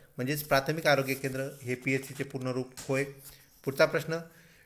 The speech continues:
विधानसभा विसर्जित करण्याचा अधिकार कोणाला असतो? तर विद्यार्थी मित्रो, विधानसभा हे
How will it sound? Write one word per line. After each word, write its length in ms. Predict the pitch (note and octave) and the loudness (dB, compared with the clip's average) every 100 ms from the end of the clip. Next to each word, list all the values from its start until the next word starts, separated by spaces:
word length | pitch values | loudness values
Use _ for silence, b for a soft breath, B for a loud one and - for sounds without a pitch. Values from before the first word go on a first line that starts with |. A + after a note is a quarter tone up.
| B | B
विधानसभा 420 | C3+ E3+ E3+ F3 | 8 10 10 6
विसर्जित 360 | E3+ D#3+ D#3 D3+ | 4 2 0 0
करण्याचा 280 | - C#3+ D3+ | 0 2 2
अधिकार 400 | D3+ C#3 D3 A#2 | 2 2 4 2
कोणाला 480 | - - C#3 C#3+ D3 | 2 -2 2 6 6
असतो? 480 | C#3 - C#3+ D3 - | 4 2 -2 -2 -4
तर 40 | C3+ | -2
विद्यार्थी 320 | C3 C#3 D3 | 0 -2 -2
मित्रो, 220 | C#3+ C#3+ | -2 -2
विधानसभा 560 | C3+ C#3+ C#3+ C#3+ C#3 C#3+ - | 2 2 2 2 2 0 -2
हे 180 | B2 | -2